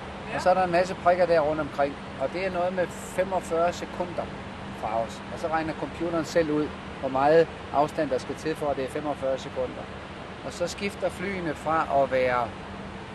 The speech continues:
gule, hvis de er inden for det, som måske kan komme til at træffe os, den sådan tænker sig om, til at være røde.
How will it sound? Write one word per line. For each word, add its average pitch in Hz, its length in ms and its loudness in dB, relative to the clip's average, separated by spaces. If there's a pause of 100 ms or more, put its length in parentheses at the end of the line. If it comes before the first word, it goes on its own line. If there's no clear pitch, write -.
gule, 196 440 0 (760)
hvis 139 160 -4
de 139 300 -4
er 123 220 0
inden 147 340 -2
for 113 420 0 (180)
det, 139 140 -2 (160)
som 131 180 -2 (120)
måske 175 300 -4 (100)
kan 143 160 0
komme 170 160 -2
til 139 120 -4
at 123 100 2
træffe 110 320 -4
os, 101 180 -6 (280)
den 120 80 -8
sådan 139 180 -6
tænker 131 320 0
sig 123 140 -4
om, 110 140 -2 (280)
til 151 120 -2
at 135 100 2
være 127 100 4
røde. 139 420 4